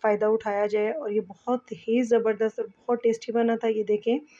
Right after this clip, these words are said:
मैंने cubes की तरह उनको काटा है और अब मैं इनको pressure में डाल रही हूँ। ये बहुत जल्दी बन जाएगा और बग़ैर किसी preservative के। और इसके साथ मैंने इसमें डाली है एक cup चीनी और दो cup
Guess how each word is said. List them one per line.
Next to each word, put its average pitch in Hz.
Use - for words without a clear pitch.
मैंने 240
cubes 247
की 285
तरह 247
उनको 247
काटा 202
है 247
और 220
अब 208
मैं 208
इनको 208
pressure 214
में 226
डाल 196
रही 214
हूँ। 233
ये 226
बहुत 226
जल्दी 202
बन 247
जाएगा 247
और 233
बग़ैर 214
किसी 240
preservative 196
के। 214
और 220
इसके 269
साथ 214
मैंने 214
इसमें 214
डाली 202
है 226
एक 226
cup 233
चीनी 214
और 247
दो 226
cup 269